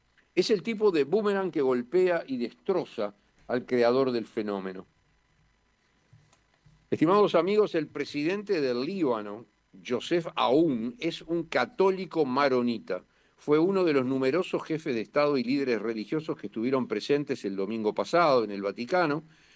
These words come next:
para saludar al Papa León catorce, el día de su asunción formal al papado. Aoun se tomó una foto con el líder religioso druso, musulmán e israelí,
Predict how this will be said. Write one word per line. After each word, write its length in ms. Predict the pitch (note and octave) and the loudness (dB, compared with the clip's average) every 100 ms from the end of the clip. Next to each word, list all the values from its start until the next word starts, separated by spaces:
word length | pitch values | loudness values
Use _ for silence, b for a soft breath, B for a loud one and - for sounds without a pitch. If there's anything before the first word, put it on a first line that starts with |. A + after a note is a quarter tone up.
| b | b
para 220 | C#3 C3+ | 0 0
saludar 420 | - C#3 C3 D3+ | 2 0 2 2
al 120 | D3+ A#2 | 2 0
Papa 340 | D3+ C3+ B2+ | -2 0 0
León 240 | A#2 B2 | 0 -2
catorce, 580 | B2 B2+ F3 D#3+ B2 A#2 | 0 -2 0 0 0 -4
el 120 | A#2 | -4
día 260 | A2+ C#3+ C3 | -4 0 2
de 100 | A2+ | 0
su 160 | - G#2+ | -4 -8
asunción 520 | - G#2 G2 C3 C3 | -6 -8 -2 -2 -2
formal 600 | A2 G#2 C3 C3 G#2 F#2 _ _ | -4 -2 0 2 0 -2 _ _
al 180 | - F#2+ | -6 -4
papado. 540 | E2 F2+ F#2 E2 D#2+ - _ _ B B B B B | -4 -2 -2 -4 -8 -14 _ _ B B B B B
Aoun 320 | - D3 F#3 E3 | 0 2 2 0
se 120 | D#3+ | 0
tomó 240 | C#3 C3 | 0 0
una 220 | C3+ C3 | 0 -2
foto 480 | B2 G#3+ F#3 D3+ G3 - | 0 2 2 0 -6 -4
con 180 | A2+ G#2 | -4 -4
el 140 | A2 | -4
líder 280 | B2 C3+ A#2+ | -2 0 2
religioso 640 | A2 G2+ G2+ C3+ B2 A2 | 0 -2 -2 -4 -2 -4
druso, 420 | G2 C3+ D3 - | -2 -2 -2 0
musulmán 760 | A2 G2+ G2+ G2+ G2+ B2 C#3+ C3 | -2 -2 -4 -4 -2 0 0 -2
e 80 | F#2+ | -4
israelí, 600 | F#2 E2+ F#2+ A2 A#2+ C#3+ | -4 -2 0 0 0 -2